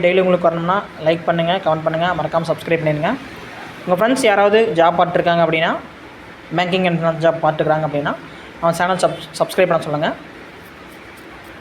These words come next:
அப்போ தான் நான் போகிற வீடியோ எங்களுக்கு டெய்லி வரும். டுடே வந்து எங்கள் வேக்கன்ட் பார்த்தீங்கன்னா, நியூ ஆப்பர்ச்சுனிட்டி கன்சல்டன்ட்ஸ் பிரைவேட் லிமிடெட் கம்பெனியில் வந்து வேக்கன்ட் இருக்குது. என்ன வேக்கன்ட் வந்து பார்த்தீங்கன்னா, பிரான்ச் மேனேஜர் வேக்கன்ட் இருக்குது. குவாலிஃபிகேஷன் வந்து பார்த்தீங்கன்னா, diploma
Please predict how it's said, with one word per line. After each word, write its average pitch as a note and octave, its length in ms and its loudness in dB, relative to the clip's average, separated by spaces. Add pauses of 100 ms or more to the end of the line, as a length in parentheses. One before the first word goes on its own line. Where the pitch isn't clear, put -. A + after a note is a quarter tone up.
(160)
அப்போ F3 160 0
தான் G#3+ 120 2
நான் E3+ 140 -2
போகிற F#3 160 6
வீடியோ F#3 160 4
எங்களுக்கு E3 220 0
டெய்லி E3+ 220 2
வரும். F3+ 200 2 (1800)
டுடே A3 220 4
வந்து G#3+ 160 4
எங்கள் F3+ 160 4
வேக்கன்ட் E3+ 360 0
பார்த்தீங்கன்னா, D3+ 320 -4 (680)
நியூ G#3+ 80 6 (140)
ஆப்பர்ச்சுனிட்டி F#3 400 2 (160)
கன்சல்டன்ட்ஸ் F3 580 2 (600)
பிரைவேட் F3 280 2
லிமிடெட் D#3+ 320 0
கம்பெனியில் D#3 300 0
வந்து E3 160 2
வேக்கன்ட் D#3 260 0
இருக்குது. E3+ 240 -2 (360)
என்ன F#3+ 200 2
வேக்கன்ட் F#3 220 2
வந்து F3 120 2
பார்த்தீங்கன்னா, E3+ 300 2
பிரான்ச் E3+ 240 2
மேனேஜர் E3 220 2
வேக்கன்ட் D3+ 240 0
இருக்குது. F#3+ 260 -2 (400)
குவாலிஃபிகேஷன் G#3 500 4
வந்து E3+ 140 0
பார்த்தீங்கன்னா, E3 280 2 (140)
diploma G3+ 340 4